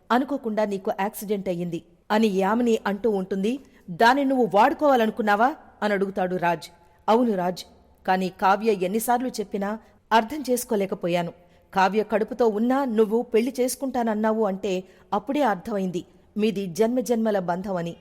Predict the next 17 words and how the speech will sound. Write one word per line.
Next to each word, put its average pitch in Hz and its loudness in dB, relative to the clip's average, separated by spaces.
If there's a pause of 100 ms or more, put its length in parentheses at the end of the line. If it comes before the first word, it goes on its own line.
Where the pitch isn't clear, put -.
(200)
అని 214 2 (100)
కావ్య 226 4
అంటూ 196 2
ఉంటే, 196 -2 (300)
"నువ్వింకా 220 2
నటించడం 240 0
ఆపలేదు 196 2
యామిని, 170 -2 (300)
ఇంకా 247 2
నటిస్తూనే 226 0
ఉన్నావు" 185 -2 (340)
అనంటుంది 202 -2
కావ్య. 170 -2 (580)
"అయ్యో, 247 2 (280)
అది 240 2
కాదు 285 0
కావ్య 202 -2